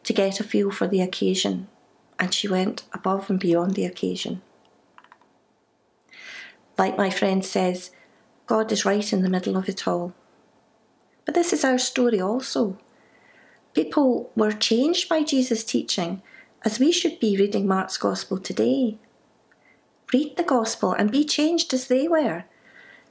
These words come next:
It's the shortest, smartest, coolest Gospel that goes at a pace,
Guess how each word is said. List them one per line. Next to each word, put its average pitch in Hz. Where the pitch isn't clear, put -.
It's 208
the 214
shortest, 240
smartest, 202
coolest 247
Gospel 180
that -
goes 196
at -
a -
pace, -